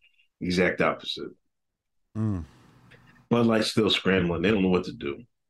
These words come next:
Speaker 2: Poor Bud Light.
Speaker 1: People at the factory saying they ain't making no beer. <laughs> They're, they're like, "Yo, it's, it's, it's getting crucial out there." People will start losing jobs.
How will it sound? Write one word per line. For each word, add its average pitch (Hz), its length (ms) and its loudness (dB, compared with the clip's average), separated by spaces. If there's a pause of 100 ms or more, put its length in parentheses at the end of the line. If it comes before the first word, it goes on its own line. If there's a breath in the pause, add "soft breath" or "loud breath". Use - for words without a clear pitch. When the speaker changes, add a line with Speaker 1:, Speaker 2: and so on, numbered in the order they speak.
(2750)
Speaker 2:
Poor 120 240 -2
Bud 120 300 0
Light. 107 300 -4 (920)
Speaker 1:
People 104 240 4
at 95 100 2
the 80 160 -2
factory 98 580 2
saying 95 320 2
they 92 100 4 (100)
ain't 87 100 2
making 92 240 2
no 80 120 -2
beer. 92 540 0 (260)
<laughs> - 220 -6
They're, 196 560 2
they're - 360 2
like, 131 260 -2
"Yo, 139 160 4
it's, 131 220 0
it's, 277 360 0 (360 loud breath)
it's - 160 2
getting 120 180 4
crucial 156 400 2
out 85 160 2
there." 78 220 -2
People 302 280 4
will 180 120 4
start 135 280 2
losing 117 280 4
jobs. - 560 -2